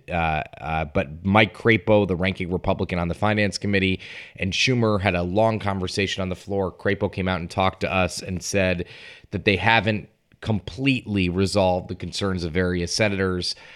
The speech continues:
Um, pretty astounding considering what's going on in Ukraine and what's going on with Russia, that they can't wrap their,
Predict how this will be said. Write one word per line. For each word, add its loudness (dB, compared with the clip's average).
Um, 4
pretty 0
astounding 2
considering -2
what's -4
going 0
on 0
in -2
Ukraine -2
and -4
what's -6
going -2
on -2
with -6
Russia, 0
that -4
they 0
can't -4
wrap 0
their, -4